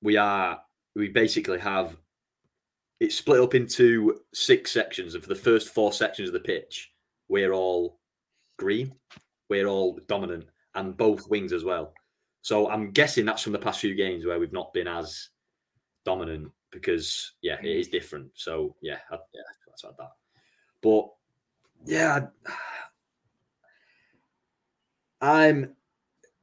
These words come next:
Speaker 1: I'm a, I was a bit worried last night because we seem to have, we've,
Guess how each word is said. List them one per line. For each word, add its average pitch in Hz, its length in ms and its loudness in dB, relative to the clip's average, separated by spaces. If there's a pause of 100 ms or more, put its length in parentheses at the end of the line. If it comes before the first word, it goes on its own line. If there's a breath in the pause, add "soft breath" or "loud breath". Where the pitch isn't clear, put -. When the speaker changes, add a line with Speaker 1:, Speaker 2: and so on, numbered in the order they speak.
(1500 loud breath)
Speaker 1:
I'm 139 120 4
a, 143 240 4
I 147 40 4
was 135 100 4
a 139 60 4
bit 151 240 10
worried 156 220 8
last 131 140 0
night 110 180 2
because 104 640 0 (400)
we 123 120 -2
seem 165 520 4
to 156 220 4
have, 139 260 2
we've, 160 220 4